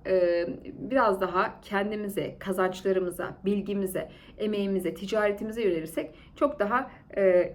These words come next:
iyi olacaktır. Şimdi burçlar bazında değerlendirmelere geçiş yapalım. Koçlar ve yükselen burcu Koç olanlar. Şimdi Koç arkadaşlarımız için para ve iş konularında bir takım dengesizlikler ve tutarsızlıklar olabilir. Harcamalar, para çıkışı gündeme gelebilir.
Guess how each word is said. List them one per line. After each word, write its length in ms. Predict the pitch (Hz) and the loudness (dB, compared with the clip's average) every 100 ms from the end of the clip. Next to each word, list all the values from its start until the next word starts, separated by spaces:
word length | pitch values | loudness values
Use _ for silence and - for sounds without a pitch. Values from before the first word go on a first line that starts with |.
| - | -4
iyi 340 | 233 233 - - | -4 -4 -8 -2
olacaktır. 760 | 208 175 - 196 - - 135 - | 0 0 -2 -6 -8 -16 -16 -14
Şimdi 160 | - 202 | -8 -6
burçlar 340 | 240 220 185 | -6 -2 -2
bazında 300 | 156 - 240 | -2 -6 -4
değerlendirmelere 760 | 185 165 165 160 160 170 156 220 | -2 0 0 -2 -4 -6 -2 -2
geçiş 420 | 240 160 240 - | -2 -6 -8 -6
yapalım. 320 | 160 - - 139 - - - - - - - - - - - - - | -6 -6 -10 -14 -20 -20 -20 -20 -20 -20 -20 -20 -20 -20 -20 -8 2
Koçlar 380 | 294 - 202 | 2 4 4
ve 60 | 185 | 4
yükselen 460 | 214 - 202 185 175 | 0 0 0 0 -2
burcu 200 | 175 - | -6 -6
Koç 220 | 202 190 | -4 -2
olanlar. 300 | 160 - - | -4 -6 -6
Şimdi 220 | - 294 | -2 0
Koç 180 | 320 320 | 0 2
arkadaşlarımız 640 | 285 285 269 269 269 240 | 2 2 0 2 2 2
için 260 | 240 427 - | 2 -6 -6
para 220 | 240 294 | 0 2
ve 60 | 269 | 0
iş 180 | - - | -4 -6
konularında 460 | 226 202 180 170 | -4 -2 -2 -4
bir 80 | 165 | -8
takım 280 | 190 175 170 | -10 -8 -6
dengesizlikler 600 | 175 170 - 180 180 170 | -6 -8 -12 -8 -4 -4
ve 60 | 170 | -4
tutarsızlıklar 720 | - 180 160 - - - 175 | -8 -6 -6 -10 -14 -6 -4
olabilir. 300 | 165 165 254 | -4 -6 -8
Harcamalar, 680 | - 190 185 196 175 160 156 | -2 -2 -2 -4 -2 -4 -2
para 200 | 190 190 | -4 -4
çıkışı 340 | - - - | -10 -16 -12
gündeme 360 | 165 160 160 160 | -8 -6 -6 -6
gelebilir. 520 | 156 156 - 285 | -6 -8 -8 -8